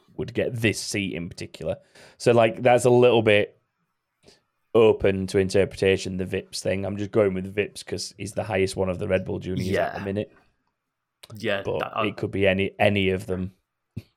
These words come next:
Speaker 2: I, I was in a similar boat for you. I've also had Tsunoda sticking around. Um, I think,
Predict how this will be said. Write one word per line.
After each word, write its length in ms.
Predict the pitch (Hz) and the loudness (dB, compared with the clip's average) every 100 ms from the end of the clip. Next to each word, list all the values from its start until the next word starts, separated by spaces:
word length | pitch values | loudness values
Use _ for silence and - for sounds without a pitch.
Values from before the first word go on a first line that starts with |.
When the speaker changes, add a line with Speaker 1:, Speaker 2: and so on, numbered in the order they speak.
| _ _ _ - | _ _ _ 0
Speaker 2:
I, 420 | 131 127 131 123 - | 2 2 0 -4 2
I 160 | 123 | 2
was 140 | 127 120 | 4 0
in 60 | 110 | -2
a 60 | |
similar 320 | - - 104 | -2 -2 -4
boat 260 | 95 98 82 | 2 2 0
for 100 | - | -6
you. 140 | 101 98 | -4 0
I've 200 | 110 110 | 0 2
also 380 | 110 - 104 98 | -2 0 0 2
had 260 | 101 95 | 2 0
Tsunoda 480 | 92 - 95 95 90 | -2 -6 -2 -2 -4
sticking 540 | - - - - - 92 | -6 -8 -10 -12 -10 -6
around. 540 | 95 90 90 92 - - | -4 -4 -4 -10 -14 -10
Um, 320 | 95 90 90 | -6 -6 -6
I 80 | - | -6
think, 720 | - - 95 92 87 - - | -6 -4 -4 -6 -12 -20 -20